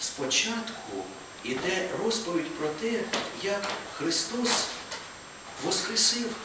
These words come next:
єдинородну дочку. А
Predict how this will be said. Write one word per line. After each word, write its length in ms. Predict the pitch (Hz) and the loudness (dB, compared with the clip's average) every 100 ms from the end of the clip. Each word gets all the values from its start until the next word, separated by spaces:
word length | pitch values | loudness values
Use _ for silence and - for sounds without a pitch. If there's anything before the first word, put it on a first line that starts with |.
| - - - - - - - - - - | -8 -10 -10 -12 -12 -12 -12 -12 -12 -2
єдинородну 560 | 330 - 381 392 427 392 381 | 0 2 2 2 2 0 -2
дочку. 300 | - - - - - - - - - - - - - - - - - - - - - - - - - | -2 0 -2 -4 -6 -6 -4 -2 0 0 -2 -10 -12 -10 -8 -4 -4 -4 -8 -12 -12 -12 -12 -8 -2
А 260 | - 147 147 | 4 4 4